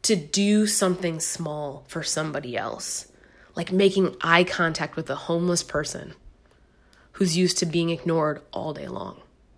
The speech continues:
Or maybe taking an extra second to hold a door for someone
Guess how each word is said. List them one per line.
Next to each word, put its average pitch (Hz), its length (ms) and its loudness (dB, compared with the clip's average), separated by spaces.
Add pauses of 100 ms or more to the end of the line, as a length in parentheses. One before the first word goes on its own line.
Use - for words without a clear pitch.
(840)
Or 170 120 0
maybe 180 460 4 (220)
taking 190 380 4
an 180 100 2
extra 165 260 -4
second 160 420 -4
to 156 60 -10
hold 151 260 -6
a 160 40 -2
door 156 300 -2
for - 180 -8
someone 80 540 -6